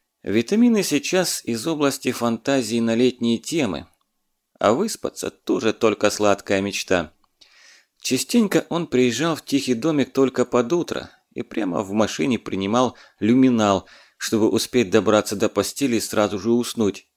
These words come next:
ни о чем не думая, провалиться в забытье, потому что вскоре опять вставать, бриться, менять подворотничок, чистить сапоги,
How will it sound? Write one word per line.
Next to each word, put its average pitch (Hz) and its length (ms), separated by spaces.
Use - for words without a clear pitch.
ни 113 140
о 151 80
чем 226 300
не 196 100
думая, 165 460
провалиться 151 580
в 107 60
забытье, 123 640
потому 262 300
что - 200
вскоре - 380
опять 165 340
вставать, - 760
бриться, 120 600
менять 175 360
подворотничок, 120 1200
чистить 104 420
сапоги, 120 720